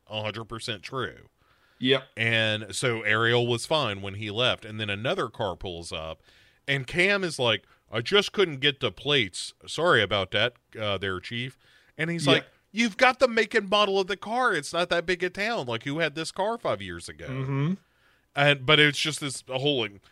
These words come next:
Speaker 1: "I don't know, however,
Speaker 2: And this,
Speaker 1: we're
Speaker 2: this
Speaker 1: gonna, this guy's just, <laughs> he, he's stymieing us left and right everywhere we look there, Chief."
Speaker 2: So, like, <laughs> but th-, this, once again, this,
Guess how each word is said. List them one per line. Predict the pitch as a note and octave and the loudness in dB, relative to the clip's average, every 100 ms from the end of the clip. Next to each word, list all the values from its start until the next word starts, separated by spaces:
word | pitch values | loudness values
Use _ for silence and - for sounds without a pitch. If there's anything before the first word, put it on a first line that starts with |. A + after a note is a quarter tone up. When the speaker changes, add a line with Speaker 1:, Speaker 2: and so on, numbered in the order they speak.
| - - | -20 -6
Speaker 1:
"I | A2 | -2
don't | D3 | 2
know, | D#3 D3 | 4 6
however, | D3+ D#3 | 8 8
Speaker 2:
And | |
this, | - | 8
Speaker 1:
we're | D#3+ | 6
Speaker 2:
this | F3 E3+ | 6 6
Speaker 1:
gonna, | D#3 C3+ | 4 -2
this | B2+ C#3+ - | -2 -2 2
guy's | E3+ D#3 - | 4 4 4
just, | D#3+ B2+ - _ _ | 2 2 -2 _ _
<laughs> | _ _ | _ _
he, | B2+ D3+ | -6 -4
he's | B2+ C#3+ B2+ | -4 -4 -4
stymieing | - D3 E3 F3 F3 | 2 4 4 0 0
us | F3 B2+ | -2 0
left | C3+ D#3 E3+ | 0 0 0
and | D#3+ | 0
right | E3 G#3+ | 2 2
everywhere | B2 B2+ D3+ D#3+ D#3+ | 2 0 -2 0 0
we | D#3+ | 0
look | D3+ G#3+ - | -2 -4 -4
there, | B2 | -6
Chief." | F#2+ G#2+ A#2+ - _ _ _ _ _ _ _ _ _ _ _ - | -6 -8 -8 -10 _ _ _ _ _ _ _ _ _ _ _ -6
Speaker 2:
So, | D#3+ B3+ A3+ - | 2 2 2 2
like, | A#3+ - - D#3 G#3 A3+ - | 2 2 -2 4 6 6 2
<laughs> | - - - - | -20 -20 -18 -2
but | A#3 A3 | 0 0
th-, | A#3+ | 0
this, | A#3 D4 - - | 2 2 0 -4
once | A#3+ A#3 A3+ D4 | -4 0 0 2
again, | C#4+ A3 G3 | 4 6 6
this, | F#3+ B3 - | 6 4 0